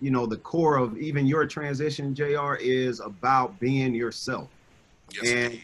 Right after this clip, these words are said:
Speaker 1: I was able to, to sift through the learning, what coach has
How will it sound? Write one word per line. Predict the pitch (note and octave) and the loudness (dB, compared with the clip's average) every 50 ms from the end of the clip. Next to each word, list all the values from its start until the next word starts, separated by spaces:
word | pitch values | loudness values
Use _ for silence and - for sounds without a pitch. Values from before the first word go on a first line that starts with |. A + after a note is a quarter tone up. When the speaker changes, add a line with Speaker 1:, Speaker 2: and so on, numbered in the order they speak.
| - A2+ | -10 -4
Speaker 1:
I | A#2 C3 | -2 0
was | D3 D3 C#3+ C3+ A#2 | 2 2 2 2 4
able | C#3+ D#3 D#3 D#3 C3+ C#3+ C#3 C3+ B2+ A#2+ - - | 4 4 4 4 2 0 0 0 -2 -4 -6 -6
to, | - C3+ B2+ B2+ B2 A#2+ A2+ - | -2 0 0 2 0 -2 -4 -6
to | - - C3 A#2 | -4 -4 -2 -2
sift | A2 - - - G3 G#3 F#3+ D#3+ C3+ C3+ - - - - - - _ _ _ _ | -4 -6 -2 2 4 6 6 6 4 2 -2 -14 -20 -20 -20 -20 _ _ _ _
through | - D3 D3+ C#3+ | 0 0 2 2
the | B2+ A#2+ A2+ | 2 0 2
learning, | A#2+ C3 D3 D#3 D#3+ D#3+ E3 E3 E3+ E3+ - - - - | 4 4 6 6 6 6 4 4 2 0 -4 -12 -14 -6
what | A#2 C3 C#3 C#3 - | -4 -4 -4 -4 0
coach | - D#3+ D#3 D3 - | 0 0 0 0 0
has | D3 C3 A2+ G#2+ | -4 -4 -4 -6